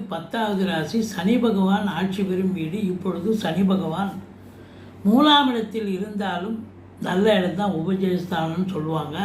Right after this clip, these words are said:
ஆனால் வக்ரமா இருக்கார். ராசிநாதன் வக்ரம் பெறுவது சிறப்பல்ல, ராசிநாதனுடைய நிலை சிறப்பல்ல. இப்போ ரெண்டாம் இடத்தில் இருப்பதாக ஒரு ஐதீகம்,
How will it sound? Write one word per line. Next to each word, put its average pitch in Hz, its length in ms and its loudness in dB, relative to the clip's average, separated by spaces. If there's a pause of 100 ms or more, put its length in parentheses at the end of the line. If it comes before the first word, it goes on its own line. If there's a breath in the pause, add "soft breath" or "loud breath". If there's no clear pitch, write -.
(720 loud breath)
ஆனால் 175 300 -2 (100)
வக்ரமா 185 600 0
இருக்கார். - 320 -10 (360)
ராசிநாதன் 262 920 4 (120)
வக்ரம் 220 480 0
பெறுவது 190 400 0 (120)
சிறப்பல்ல, 170 680 -6 (1120 loud breath)
ராசிநாதனுடைய 208 880 4 (100)
நிலை 233 200 4 (120)
சிறப்பல்ல. - 500 -12 (560 loud breath)
இப்போ 220 260 4
ரெண்டாம் 302 420 8
இடத்தில் 254 420 -2
இருப்பதாக 208 680 -2
ஒரு 160 120 -6 (140)
ஐதீகம், 170 460 -4